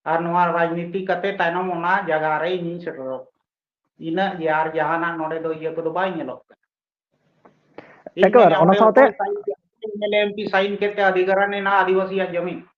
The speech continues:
Speaker 1: ᱪᱮᱫ ᱞᱮᱠᱟᱨᱮ ᱥᱚᱨᱠᱟᱨᱮ ᱦᱟᱛᱟᱣ ᱠᱮᱜᱼᱟ? ᱪᱮᱫ ᱞᱮᱠᱟᱨᱮ ᱡᱚᱵᱚᱨ ᱡᱚᱥ ᱜᱩᱞᱤ ᱠᱟᱸᱰ ᱠᱟᱛᱮ ᱮᱢᱟᱱ ᱠᱟᱛᱮ ᱚᱸᱰᱮᱱᱟᱜ ᱡᱚᱵᱚᱨ ᱡᱚᱥᱛᱤ ᱦᱟᱥᱟᱭ ᱦᱟᱛᱟᱣ ᱠᱮᱜᱼᱟ? ᱚᱠᱟᱨᱮ ᱛᱟᱦᱮᱸ ᱠᱟᱱᱟ ᱠᱚ ᱱᱮᱛᱟ? ᱚᱱᱟ ᱢᱟ ᱱᱮᱛᱟᱣᱟᱜ ᱠᱟᱹᱢᱤ ᱠᱟᱱᱟ।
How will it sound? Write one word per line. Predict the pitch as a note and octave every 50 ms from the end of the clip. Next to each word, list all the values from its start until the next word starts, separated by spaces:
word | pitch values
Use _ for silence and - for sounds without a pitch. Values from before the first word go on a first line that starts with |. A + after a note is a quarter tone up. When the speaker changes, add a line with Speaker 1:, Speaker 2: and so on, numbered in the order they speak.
| _ _ _ _ _ _ _ _ _ _ _ _ _ _ _ _ _ _ _ _ _ _ _ _ _ _ _ _ _ _ _ _ _ _ _ _
Speaker 1:
ᱪᱮᱫ | G#3 G#3+ G#3+
ᱞᱮᱠᱟᱨᱮ | G3+ G#3 G#3 G#3 G#3 G3+
ᱥᱚᱨᱠᱟᱨᱮ | - G3+ F#3+ F#3 G3+ G3+ F#3+ F#3
ᱦᱟᱛᱟᱣ | F3+ F3+ F#3 F3+ F3
ᱠᱮᱜᱼᱟ? | - D3+ D#3 - - - - - _ _ _ _ _ _ _ _ _ _ _ _ _ _ _ _ _ _ _ _ _ _ _ _ _ _ -
ᱪᱮᱫ | G3+ G#3+ G#3+
ᱞᱮᱠᱟᱨᱮ | G#3+ G#3 G#3+ G#3 G#3 G3
ᱡᱚᱵᱚᱨ | F#3 F#3+ F#3+ G3+ G#3+ G#3
ᱡᱚᱥ | G3 G#3 G#3 G#3 - D#3+
ᱜᱩᱞᱤ | D3 C#3 E3 F3+ G3+ G3+
ᱠᱟᱸᱰ | G3 G3+ G3 G3 G3
ᱠᱟᱛᱮ | G3+ G3 G3 G3+ G3+
ᱮᱢᱟᱱ | F#3+ F#3 F#3 G3 G3+ G3 F#3+
ᱠᱟᱛᱮ | F#3+ F#3+ G3 G3
ᱚᱸᱰᱮᱱᱟᱜ | F#3+ F#3 F#3 F#3+ F#3+ F#3+ F#3 F3 E3+
ᱡᱚᱵᱚᱨ | E3+ E3+ F#3+ F#3
ᱡᱚᱥᱛᱤ | F3+ F#3 F3+ - - F#3 F3
ᱦᱟᱥᱟᱭ | E3 D3+ D#3+ E3+ E3 D#3+
ᱦᱟᱛᱟᱣ | D3+ D#3 D#3+ D3+ D#3
ᱠᱮᱜᱼᱟ? | - C3+ - - - _ _ _ _ _ _ _ _ _ _ _ _ _ _ _ _ -
ᱚᱠᱟᱨᱮ | D#3+ - G3 F#3+ G3 F#3+
ᱛᱟᱦᱮᱸ | F#3 E3+ D#3+ D#3+ D#3+
ᱠᱟᱱᱟ | D#3+ C#3+ C#3
ᱠᱚ | C3+ D3+
ᱱᱮᱛᱟ? | C#3+ C#3 C3 - - - - _ _ _ _ _ _ _
ᱚᱱᱟ | E3 E3+ F#3+ G3+
ᱢᱟ | G#3
ᱱᱮᱛᱟᱣᱟᱜ | G3+ A3 G#3+ - A#3 B3+ A3+ - -
ᱠᱟᱹᱢᱤ | D#3+ D#3 D3+ C3
ᱠᱟᱱᱟ। | - - - -